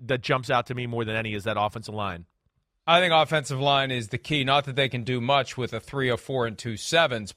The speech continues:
Speaker 2: but you need to do something to keep making that unit better. You've got the weapons. You want to make it as easy as you can on Tua Tagovailoa at quarterback. So I agree with you. Offensive line is an area that they have to address with those four picks that they have. The Buffalo Bills,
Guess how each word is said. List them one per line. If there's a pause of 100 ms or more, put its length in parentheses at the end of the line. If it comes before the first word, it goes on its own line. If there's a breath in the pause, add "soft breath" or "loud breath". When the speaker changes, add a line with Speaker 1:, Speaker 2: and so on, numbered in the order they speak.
Speaker 2:
but (640 soft breath)
you
need
to
do
something
to
keep
making
that
unit
better.
You've
got
the
weapons. (440 soft breath)
You
want
to
make
it
as
easy
as
you
can
on
Tua
Tagovailoa
at
quarterback.
So
I
agree
with
you.
Offensive
line
is
an
area
that
they
have
to
address
with
those
four
picks
that
they
have.
The
Buffalo
Bills,